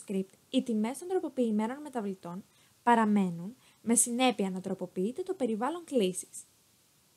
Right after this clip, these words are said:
Υπάρχουν περιπτώσεις όμως που δεν θέλουμε να συμβαίνει αυτό, αλλά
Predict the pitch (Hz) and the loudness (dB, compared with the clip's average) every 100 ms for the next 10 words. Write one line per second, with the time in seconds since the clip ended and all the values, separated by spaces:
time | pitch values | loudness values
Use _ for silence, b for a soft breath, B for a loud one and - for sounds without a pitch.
0 | b b b _ 233 233 247 330 415 392 | b b b _ -2 0 0 0 0 0
1 | - 247 262 277 - 202 196 180 180 - | 2 0 0 -6 -10 -2 0 0 -4 -12
2 | b b b - 302 415 - 381 294 247 | b b b -4 -2 -2 0 2 2 2
3 | 220 208 214 202 202 185 180 - 180 - | 0 -2 -2 -2 -2 -4 -8 -14 -18 -6
4 | 262 262 226 170 | 0 2 2 0